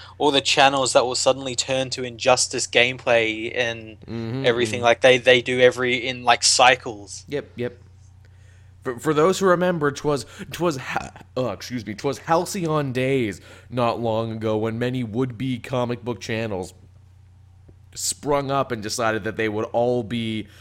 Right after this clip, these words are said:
Speaker 2: Injustice channels, and they were.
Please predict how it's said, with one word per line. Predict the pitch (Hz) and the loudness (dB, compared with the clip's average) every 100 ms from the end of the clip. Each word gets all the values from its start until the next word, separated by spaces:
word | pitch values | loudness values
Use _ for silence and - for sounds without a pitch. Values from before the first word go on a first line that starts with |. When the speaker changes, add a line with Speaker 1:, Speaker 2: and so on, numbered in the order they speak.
| - - 131 | -20 -10 -4
Speaker 2:
Injustice | 135 113 127 120 - 110 | -4 -2 -4 -4 -6 -10
channels, | - 120 101 98 - | -8 -6 -4 -4 -4
and | 151 165 | -4 -2
they | 151 | 0
were. | 147 165 175 95 82 | 0 0 0 -2 -6